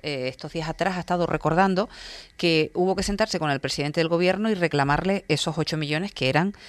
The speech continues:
eh, concretamente de los ciudadanos de Fuerteventura, ¿no? Lo, lo recuerdo, no sé si estoy equivocada ahí en el dato, consejero.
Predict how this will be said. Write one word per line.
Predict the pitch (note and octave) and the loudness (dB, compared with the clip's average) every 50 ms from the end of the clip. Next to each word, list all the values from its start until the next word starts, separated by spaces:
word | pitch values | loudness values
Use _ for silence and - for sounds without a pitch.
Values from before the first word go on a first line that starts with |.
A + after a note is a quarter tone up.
| - - - | -20 -10 -6
eh, | - C3 | -6 -6
concretamente | - - C#3 - D3 - C#3+ C#3 C#3+ - G#3+ | -4 -6 -6 -8 -4 -4 -2 -4 -2 -2 -2
de | G#3+ | 0
los | F3 C#3+ - | 0 -2 0
ciudadanos | - C#3 B2+ A#2+ B2 B2+ B2 - | 0 2 2 2 2 0 0 0
de | C3 B2+ A#2+ A#2 A#2+ | 0 2 2 2 0
Fuerteventura, | - - B2+ - - B2 A#2+ A#2+ - - A3+ A3+ - A#2 | -2 -4 -4 -2 -2 0 0 -2 -2 -4 -2 -2 -2 -2
¿no? | A#2+ C#3+ G3+ A#3+ | -2 -4 -4 -4
Lo, | G#3 - D3 C#2 C#2 - - - - | -4 -4 -4 -4 -4 -6 -8 -12 -8
lo | - - C#3 | -4 -4 -4
recuerdo, | - - C3 - F3 F#3+ F#3+ F#3 | -4 -4 -4 -2 -2 0 0 -2
no | F3 | -4
sé | E3 - E3 | -4 -4 -6
si | - | -6
estoy | - - E3+ E3 | -4 -2 -4 -2
equivocada | D#3 D#3 C#3+ C#3+ - C#3+ C3 B2+ | -2 -2 -4 -2 -2 -2 -2 -2
ahí | B2+ C3 C3 | -4 -4 -4
en | B2+ B2+ | -4 -4
el | B2 A#2+ | -2 0
dato, | B2+ A#2+ A2+ - A#2+ A#2 | 0 0 0 0 -2 -2
consejero. | - C3 B2 - C3 B2+ C3+ B2+ - | -2 -4 -4 -4 -6 -6 -6 -8 -8